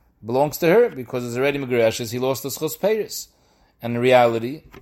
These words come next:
you have to go back to the Shas Chasima, which was later. So why L'chayre is Mukdim not a Psul?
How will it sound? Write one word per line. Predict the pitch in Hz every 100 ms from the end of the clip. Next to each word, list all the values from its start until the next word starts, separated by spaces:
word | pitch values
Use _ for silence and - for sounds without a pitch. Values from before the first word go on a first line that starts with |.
| _
you | 98
have | 113 117
to |
go | 117 123
back | 131
to | 117
the | 131
Shas | 139 143 139
Chasima, | 151 208 233 135
which | 127
was | 147 143
later. | 214 208 - _ -
So | -
why | 120 127 139
L'chayre | 131 127 135 139 139
is | 139 123 117
Mukdim | 127 139 135 143
not | 143 147
a |
Psul? | 135 - 214